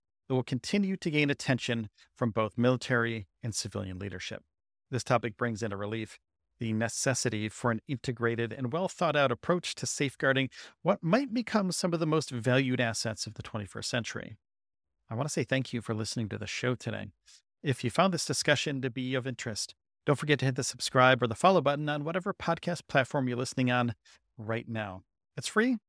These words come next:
and only takes a moment of your time, and it helps out this show tremendously.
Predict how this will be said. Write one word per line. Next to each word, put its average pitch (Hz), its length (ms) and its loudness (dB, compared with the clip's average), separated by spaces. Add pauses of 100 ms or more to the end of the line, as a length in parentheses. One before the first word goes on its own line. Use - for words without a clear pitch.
(180)
and 160 200 2
only 160 320 -2
takes - 320 -6
a 147 60 -2
moment 120 320 -2
of 110 80 -8
your 113 120 -8
time, 127 260 -6
and - 80 -8
it - 60 -10
helps - 260 -4
out 127 140 -4
this 123 100 -6
show 117 220 -4
tremendously. 110 640 -10